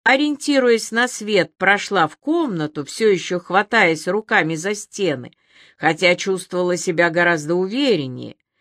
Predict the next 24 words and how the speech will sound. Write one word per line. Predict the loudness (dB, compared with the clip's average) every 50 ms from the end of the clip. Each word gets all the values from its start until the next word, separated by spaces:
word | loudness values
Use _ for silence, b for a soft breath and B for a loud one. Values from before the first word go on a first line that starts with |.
| _ _ _ _ _ _
как | 0 0 0 0 0
ей | 0 2 2 0 0 _ -4
тут | -2 -2 0 0 0
же | 0 -2 -2
пришлось | -2 -2 -2 -2 -2 -4 -2 -2 -2 -2 -2
вспомнить | -4 -10 -12 -12 -8 -2 0 0 2 2 0 -2 -4 -4 -4 -4
о | -2 -2
нём. | -2 -2 -4 -4 -4 -4 -8 _ _ _ _ _ _ _ _ _ _ _ _ b b b b b b b
Рома | b 0 2 2 2 2 2 2 0 -2
сидел | -2 -2 -4 -4 -4 0 2 2 2 2
в | 0 -4
кожаном | -2 2 4 4 4 2 0 -2 -2 -2 -4
кресле | -4 -4 -2 0 0 0 0 -2 -2 0 0
у | 0 0
торшера | -2 -2 -2 -2 -2 -4 -8 -6 -2 0 2 4 4 2 2 0 -2 -4 _ _ _ _ _ _
и | -6 -4 -4 -4
вскочил, | -4 -4 -2 0 2 2 2 0 -4 -4 -2 -2 -2 -2 -2
едва | -2 0 0 0 0 0 0 2 2 2 2 0 -2 -2
Аля | -2 0 0 0 0 -2 0
вошла. | 0 -2 -2 -2 -8 -8 -6 -4 -4 -4 -6 -8 _ _ _ _ _ _ _ _ _ _ _ _ _ _ _ _ _ _
«С | -12 -6
лёгким | -2 0 0 0 -2 -4 -6 -8 -6
паром, | 0 2 4 6 6 4 4 2 0 2
Алечка!» — | 2 2 2 0 0 -2 -6 -8 -6 -4 -6 -6